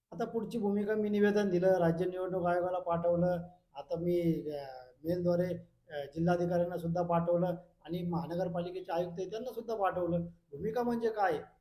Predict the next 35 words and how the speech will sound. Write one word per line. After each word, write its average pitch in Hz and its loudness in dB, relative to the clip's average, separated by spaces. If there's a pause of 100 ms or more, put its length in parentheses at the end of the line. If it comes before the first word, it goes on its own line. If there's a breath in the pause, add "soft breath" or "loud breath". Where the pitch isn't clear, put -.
(120)
आज 165 -4
जर 196 0
तुम्ही 180 -10
जर 190 -4
पाहिलं 160 -4
तर 165 -4
एखादे 165 -4
उमेदवार 170 2
जर, 175 -2 (540)
अ, 143 -8 (220)
अनेक 202 2
उमेदवार 190 2
जर 185 0
मतदानापासून 185 0
जर 208 2
वंचित 190 -2
राहणार 156 -4
असतील 147 -8
तर - -12
उपयोग 196 2
काय? 165 2 (340)
समजा 180 0
एखाद्या 202 0
उमेदवाराचं 202 0
नाव 202 2
पाच 196 0
नंबर 190 -6
प्रभागामध्ये 185 -2
आहे 170 -2 (400)
आणि 170 -2
त्याचं 190 -2
मतदान, 185 0
त्याचा 175 -2
प्रभाग 190 2
हा 170 -2